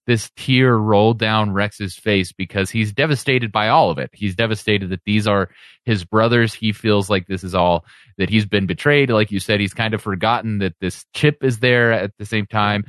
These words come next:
but he is just in grief here. I mean, there's this real tone of grief being portrayed in this whole scene.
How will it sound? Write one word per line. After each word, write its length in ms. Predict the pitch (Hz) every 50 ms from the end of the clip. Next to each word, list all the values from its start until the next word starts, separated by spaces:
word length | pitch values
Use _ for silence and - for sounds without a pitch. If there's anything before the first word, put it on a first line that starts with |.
| - _ - - _ _ _ _ _ _ -
but 260 | 113 117 120 127 -
he 420 | 107 - - 127 120 120 117 113 110
is 440 | - - - 98 117 117 104 98 95
just 540 | - 127 127 123 117 - - - - - _ _ _ _ _
in 320 | 120 120 117 110 104 95
grief 540 | 85 - 107 101 104 110 123 135 135 123 -
here. 300 | - - 95 87 78 76
I 100 | 78 85
mean, 140 | 87 92 90
there's 240 | 87 107 107 104 101
this 180 | 113 110 - -
real 520 | 92 92 101 117 127 135 143 147 135 131
tone 440 | - - - 117 117 113 110 104 95
of 220 | 80 76 92 90 85
grief 500 | - 101 95 104 107 104 95 85 - _ _
being 340 | 98 95 92 95 92 90 85
portrayed 540 | - 95 82 - - 98 92 87 85 80
in 220 | 71 69 82 82 82
this 240 | 78 78 80 - -
whole 180 | 87 82 78
scene. 400 | - - - 76 71 67 60 57